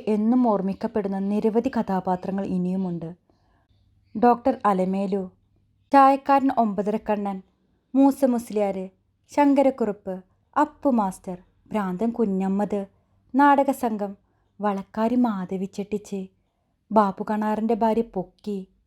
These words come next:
കുഞ്ഞിക്കണ്ണനും മകൾ നാണിയും, ഡോക്ടർ തമ്പാൻ, ദിവ്യന്മാർ, പിന്നെ വയറ്റുപിഴപ്പിൻ്റെ പേരിൽ ദിവ്യവേഷം കെട്ടുന്നവർ, അങ്ങനെ ധാരാളം. ആരെയും നമുക്ക് മറക്കാൻ സാധിക്കില്ല.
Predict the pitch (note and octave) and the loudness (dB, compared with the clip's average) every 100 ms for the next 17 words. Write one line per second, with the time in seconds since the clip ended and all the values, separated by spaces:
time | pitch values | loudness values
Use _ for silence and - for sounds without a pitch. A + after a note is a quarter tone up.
0 | _ _ _ _ _ E4+ E4 E4 D4+ C#4+ | _ _ _ _ _ 4 4 4 2 4
1 | C4+ C4+ B3+ A#3 A#3 A3+ G3 F3 F3+ G3+ | 4 2 2 0 -2 -2 -4 -6 -6 -8
2 | G3 F#3+ _ _ _ _ _ _ G3 A3+ | -10 -14 _ _ _ _ _ _ 0 0
3 | A3+ B3 A#3 A3 F#3+ F#3+ G#3 G3 F#3 _ | 2 -2 -2 -2 0 0 0 -2 -6 _
4 | _ _ - D#3 F#3+ F#3+ A3 G#3+ G#3 F#3+ | _ _ -14 -2 -2 -2 -4 -2 -4 -6
5 | F3+ _ _ _ _ _ _ A3+ G3+ G#3 | -10 _ _ _ _ _ _ 0 0 -2
6 | G#3+ F#3+ F3+ F#3 G3 F#3+ A3 G#3 A3 G#3+ | -2 -4 -6 -8 -6 -6 -6 -4 -2 -2
7 | G3 G3+ E3+ F#3+ G3 F#3+ G3 G3 G#3 G3 | -2 -6 -4 -6 -2 -2 -2 -4 -6 -6
8 | G3 F#3 F3+ F3 - _ _ _ - F#3 | -8 -8 -8 -10 -16 _ _ _ -6 -2
9 | F#3+ F#3+ F#3+ E3+ F3 F#3 F#3+ F3+ - _ | -2 0 -2 -2 -2 -2 -2 -4 -10 _
10 | _ _ _ _ _ _ _ B3 C4+ D4+ | _ _ _ _ _ _ _ 2 4 6
11 | E4 F4+ F#4+ D4 C4+ C4 A#3+ G3 G#3+ G3+ | 4 2 2 2 2 2 0 0 -6 -2
12 | G#3+ F3+ - F3 | -4 -4 -8 -12